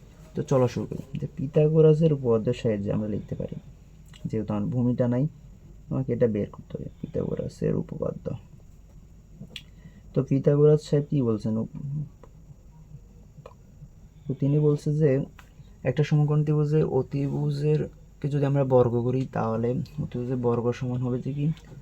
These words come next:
ভূমি স্কয়ার আর হচ্ছে যে লম্ব স্কয়ার। অর্থাৎ ভূমিকে বর্গ করলে আর লম্বকে বর্গ করলে তাদের যোগফল হবে যে অতিভুজের বর্গের সমান। তাহলে দেখো, এসি স্কয়ার ইকুয়াল হবে এবি স্কয়ার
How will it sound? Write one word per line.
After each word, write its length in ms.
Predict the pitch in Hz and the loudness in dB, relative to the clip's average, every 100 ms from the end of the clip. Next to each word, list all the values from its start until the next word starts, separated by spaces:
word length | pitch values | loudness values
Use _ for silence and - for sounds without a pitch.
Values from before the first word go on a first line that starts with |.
| - - - - - - - 135 | -20 -20 -20 -20 -20 -16 -8 -4
ভূমি 280 | 120 131 147 147 | 0 2 4 2
স্কয়ার 420 | 143 - 147 151 | 0 -2 2 2
আর 160 | 117 113 | 2 0
হচ্ছে 180 | 113 - 123 | -4 -6 -6
যে 100 | 131 | -2
লম্ব 280 | 113 101 95 - | 0 0 -2 -4
স্কয়ার। 260 | - - | -8 -10
অর্থাৎ 200 | 120 127 110 - 120 | -6 -6 -6 -8 -4
ভূমিকে 380 | 117 117 117 127 | 0 0 0 0
বর্গ 260 | 131 123 127 | 2 2 0
করলে 280 | 135 131 139 | 0 0 2
আর 80 | 131 | 0
লম্বকে 420 | 113 110 110 120 | 0 -2 -2 -2
বর্গ 220 | 120 120 117 | 0 0 0
করলে 180 | 120 | -4
তাদের 220 | 117 110 110 | -4 -4 -2
যোগফল 360 | 123 123 135 131 | -4 -2 0 0
হবে 160 | 127 | 0
যে 120 | 139 160 | -2 -4
অতিভুজের 580 | 127 120 120 131 143 | -2 -2 -2 -2 -2
বর্গের 400 | 139 120 110 117 | 0 0 0 -2
সমান। 360 | 147 - 104 98 - - - - - - - | -6 -4 -2 -2 -4 -16 -20 -20 -20 -20 -8
তাহলে 260 | - 135 147 | -4 -2 0
দেখো, 300 | 143 143 147 - | 0 0 0 0
এসি 420 | - 135 135 - 143 143 | 0 0 0 0 0 0
স্কয়ার 560 | - - 139 139 143 143 147 - - - - | -4 -8 -2 0 2 0 -2 -14 -20 -20 -20
ইকুয়াল 280 | - 110 110 | -6 -2 0
হবে 220 | 120 127 156 - - - - - - - - - - - - | 0 2 0 -2 -14 -20 -20 -20 -20 -20 -20 -20 -20 -12 -4
এবি 320 | 120 123 135 135 | -2 0 0 0
স্কয়ার 520 | - - 127 127 | -4 -4 0 2